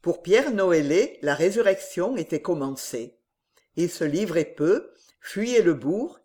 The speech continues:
et, le plus souvent, dès le matin, se jetait en plein champ. La campagne l'accueillait, l'enveloppait dans le grand sourire tendre qu'elle a pour ceux qui l'ont aimée.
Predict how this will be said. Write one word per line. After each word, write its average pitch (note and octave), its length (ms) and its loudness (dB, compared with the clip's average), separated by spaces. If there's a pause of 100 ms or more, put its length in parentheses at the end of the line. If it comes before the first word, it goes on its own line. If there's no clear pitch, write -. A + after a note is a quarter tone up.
et, G#3+ 220 4
le D#3+ 180 -2
plus B3 220 -6
souvent, G3 480 -4
dès A3+ 280 4
le C4 120 0
matin, F#3 500 -2 (240)
se E3+ 220 -2
jetait G#3+ 480 0
en D#3 100 -2
plein C#3 260 -2
champ. A#2+ 400 -10 (880)
La - 120 -2
campagne A3+ 600 0
l'accueillait, E3 760 0 (140)
l'enveloppait G3+ 760 2
dans E3 160 -2
le C#3 120 2
grand F3 260 -2
sourire F#3 600 -4
tendre G3 460 -2 (280)
qu'elle D3 180 2
a F3 80 2
pour D#3+ 240 -8
ceux E3+ 240 -2
qui D3+ 180 -6
l'ont C3+ 200 -4
aimée. A#2+ 460 -6